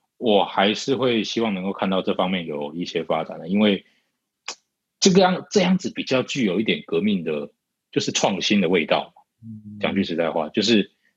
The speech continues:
Speaker 1: 你要不然以传统金融的这种金融系统来看的话，你要买，你要买美股，或者说你要买海外的股票，确实是有点困难的。
Speaker 2: 对啊。
Speaker 1: 那这些 DeFi 确实提供了一个更便利的管-，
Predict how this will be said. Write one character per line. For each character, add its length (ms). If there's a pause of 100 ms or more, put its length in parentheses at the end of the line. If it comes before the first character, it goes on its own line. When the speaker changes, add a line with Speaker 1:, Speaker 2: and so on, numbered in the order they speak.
(100)
Speaker 1:
你 140
要 80
不 120
然 320
以 160
传 200
统 200
金 160
融 160
的 260 (160)
这 100
种 300
金 140
融 100
系 140
统 160
来 120
看 160
的 80
话， 180
你 100
要 100
买， 320 (560)
你 80
要 80
买 160
美 240
股， 240
或 140
者 100
说 140
你 100
要 160
买 180
海 220
外 300
的 260 (400)
股 160
票， 380
确 260
实 140
是 160
有 100
点 100
困 280
难 160
的。 140 (840)
Speaker 2:
对 160
啊。 140
Speaker 1:
那 180 (360)
这 120
些 140
DeFi 340
确 160
实 140
提 220
供 220
了 100
一 20
个 140
更 340
便 180
利 120
的 100
管-， 180